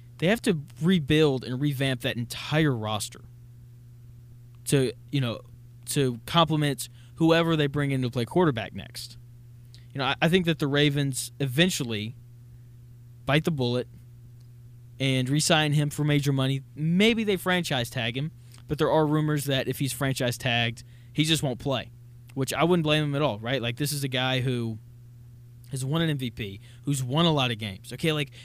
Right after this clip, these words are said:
he doesn't lose football games. He doesn't. He doesn't. Okay, I know that,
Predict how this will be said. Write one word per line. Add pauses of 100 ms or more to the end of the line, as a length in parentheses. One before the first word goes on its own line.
(100)
he
doesn't
lose
football
games. (100)
He
doesn't. (500)
He
doesn't. (160)
Okay,
I
know
that,